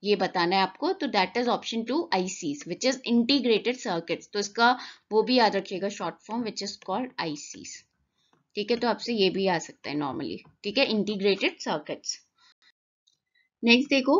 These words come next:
which of the following is the correct hierarchy? इनमें से बतानी है कि करेक्ट हायरार्की कौन सी है, ठीक है। You have been given these, कि आपको बताना है कि पहले कौन सा आता है, दूसरा कौन सा आता है, सबसे बड़ा कौन सा होता है। So the correct answer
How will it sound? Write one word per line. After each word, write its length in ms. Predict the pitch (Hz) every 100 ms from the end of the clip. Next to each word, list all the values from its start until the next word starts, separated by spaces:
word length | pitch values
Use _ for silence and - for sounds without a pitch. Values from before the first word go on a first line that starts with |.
| 392
which 160 | 233 247
of 180 | 285 247
the 80 | 339
following 340 | 311 254 254 262
is 100 | 294
the 40 | 285
correct 340 | 240 226 254 -
hierarchy? 580 | 196 190 185 196 160 151 -
इनमें 240 | 208 220
से 200 | 226 247 254
बतानी 400 | 240 233 208 220
है 60 |
कि 100 | 220 -
करेक्ट 320 | 220 233 233
हायरार्की 480 | 226 196 180 180 220
कौन 180 | 220 170 170
सी 160 | 175 160
है, 80 | 165 - -
ठीक 180 | 214 285
है। 80 | 294 - - _ _ -
You 80 | 202
have 140 | 202 175 - 214
been 180 | 226 233
given 260 | 214 226 220
these, 240 | 202 214 233 -
कि 140 | 220 208
आपको 260 | 208 214 220 214 -
बताना 360 | 208 202 190 202
है 80 | 202
कि 100 | 208
पहले 220 | 214 185 190
कौन 140 | 202 190
सा 140 | 196
आता 140 | 175 185
है, 80 |
दूसरा 340 | 180 170 170 202 202
कौन 120 | 170
सा 220 | 165 185
आता 180 | 175 165
है, 80 | 170
सबसे 320 | - - 240
बड़ा 220 | 208 185 170
कौन 160 | 175 165
सा 120 | 175
होता 220 | 160 175
है। 140 | 262 - - - -
So 140 | 220
the 80 | 220
correct 280 | 240 247 262 240
answer 220 | 240